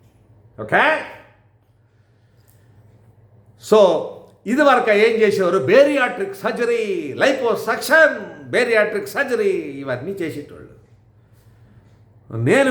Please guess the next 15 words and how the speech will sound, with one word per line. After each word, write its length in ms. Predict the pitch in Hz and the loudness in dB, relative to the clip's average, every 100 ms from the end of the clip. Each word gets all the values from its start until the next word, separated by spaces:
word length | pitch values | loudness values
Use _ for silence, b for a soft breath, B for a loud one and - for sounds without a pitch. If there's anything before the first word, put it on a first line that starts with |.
| 208 | 2
కూడా 140 | 208 226 220 | 2 2 2
చాలా 180 | 214 208 | 2 4
లైపోసక్షన్స్, 800 | 190 220 233 190 - 190 180 - 294 - - _ _ _ _ _ _ _ _ _ _ _ _ _ _ _ - 135 | 2 0 -2 -4 -6 -8 -8 -10 -10 -12 -20 _ _ _ _ _ _ _ _ _ _ _ _ _ _ _ -12 -4
మా 80 | 160 139 | 0 2
బాస్ 240 | 190 - 196 | 0 0 -6
నేను 180 | 165 160 143 | -6 -6 -4
కలిపి 240 | 143 139 131 | -2 -2 0
బాంబేలో 360 | 160 175 156 202 202 | 0 0 -2 -2 -4
చాలా 200 | 160 170 | -2 -2
ఆపరేషన్స్ 420 | 165 180 170 180 - | -2 -4 -8 -10 -2
చేశాం. 380 | 254 302 208 165 - - - - - _ _ _ _ _ _ - - - - - | 2 4 2 -6 -8 -20 -20 -20 -20 _ _ _ _ _ _ -20 -20 -20 -20 -10
ఓకే, 200 | 117 233 226 - - - _ _ _ _ - | 0 0 0 -4 -14 -20 _ _ _ _ -2
బేరియాట్రిక్ 580 | 226 262 240 - - 165 | 2 4 2 -2 -6 -6
సర్జరీ 240 | 151 160 - | -8 -8 -4
చాలా 160 | 233 | -2